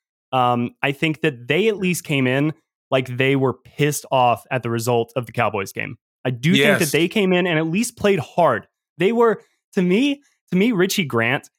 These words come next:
Speaker 1: is the living embodiment of the phrase, "If you're going to make a mistake, make it at a hundred miles an hour."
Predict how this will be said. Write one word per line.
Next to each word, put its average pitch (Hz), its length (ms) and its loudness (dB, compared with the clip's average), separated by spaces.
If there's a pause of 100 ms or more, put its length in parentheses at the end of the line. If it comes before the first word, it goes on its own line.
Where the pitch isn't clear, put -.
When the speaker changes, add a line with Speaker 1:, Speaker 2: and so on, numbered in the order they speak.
(140)
Speaker 1:
is 139 200 0
the 147 280 0
living 151 480 0
embodiment 127 720 0
of 113 420 0 (340)
the 120 80 -2
phrase, 131 420 0
"If 131 160 -6
you're 123 80 -2
going 139 260 0
to 170 60 0
make 156 160 0
a 160 40 -4
mistake, 127 420 -2
make 120 200 -2
it 131 60 -4
at 131 100 0
a 110 60 2
hundred 123 240 -2
miles 123 280 0
an 117 60 -4
hour." 135 380 0